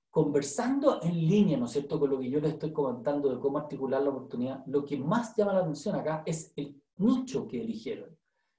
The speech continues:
Uplanner genera soluciones tecnológicas con inteligencia artificial en educación superior. Esto ya existe, las soluciones tecnológicas y la inteligencia artificial hace mucho tiempo.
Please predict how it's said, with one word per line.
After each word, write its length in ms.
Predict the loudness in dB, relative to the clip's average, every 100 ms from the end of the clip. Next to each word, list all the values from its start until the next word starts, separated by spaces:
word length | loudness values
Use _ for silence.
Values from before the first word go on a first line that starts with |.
| _
Uplanner 720 | 2 4 6 8 8 6 2 -12 _ _
genera 640 | 0 2 6 6 6 4 -6 -10
soluciones 680 | -4 -4 -2 0 2 2 0
tecnológicas 720 | -2 2 2 2 0 0 0
con 160 | 0
inteligencia 760 | -2 -4 -4 -2 -2 0 -2 -4
artificial 800 | -6 -8 -8 -8 0 2 2 0 -10 _ _ _
en 140 | 2
educación 440 | 4 2 0 -4 -6
superior. 540 | -2 0 4 4 2 -4 -20 _ _ _
Esto 240 | -6 2
ya 140 | 6 6
existe, 480 | 4 2 0 -2 -14
las 140 | -10
soluciones 500 | -8 -6 0 2 2
tecnológicas 680 | 0 0 6 6 6 2 0
y 40 | 0
la 60 |
inteligencia 640 | -2 -4 -8 -6 -4 -2 -4
artificial 480 | -4 -10 -4 0
hace 160 | 0 -2
mucho 280 | -4 -4 -2
tiempo. 440 | 0 0 -2 -8